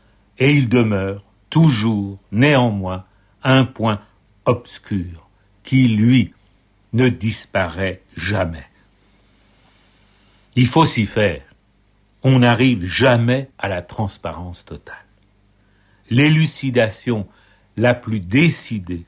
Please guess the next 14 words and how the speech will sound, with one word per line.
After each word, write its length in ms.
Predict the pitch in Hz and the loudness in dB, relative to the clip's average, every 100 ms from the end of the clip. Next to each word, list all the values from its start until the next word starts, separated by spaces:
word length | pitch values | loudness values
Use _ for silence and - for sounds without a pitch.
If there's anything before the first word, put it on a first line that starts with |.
| _ _ _ _ - | _ _ _ _ 0
la 140 | 127 | 0
plus 240 | 123 131 120 | 0 -2 -6
persévérante, 1120 | - 165 131 - 123 104 82 82 71 - _ _ _ _ | -2 -2 -2 -2 -2 -2 -6 -10 -14 -20 _ _ _ _
continue 800 | - 165 165 - 135 127 135 143 - _ _ | 0 2 2 0 -2 0 0 -2 -4 _ _
d'adhérer 840 | 95 92 139 127 107 110 95 110 | -10 2 4 4 2 0 -2 -4
à 80 | 92 | -4
l'inconnu. 420 | 85 85 - 76 69 _ _ _ _ _ _ _ _ - | -4 -8 -10 -16 -18 _ _ _ _ _ _ _ _ 0
Tout 180 | 208 175 | 2 2
se 160 | - | 0
passe 460 | 107 - 151 143 - | -6 0 2 2 -4
comme 220 | - 104 | -6 -6
si 240 | 104 127 | -6 -8
quelque 400 | - 147 131 131 | -2 0 0 0
chose 440 | 120 - 165 143 | 0 0 0 -2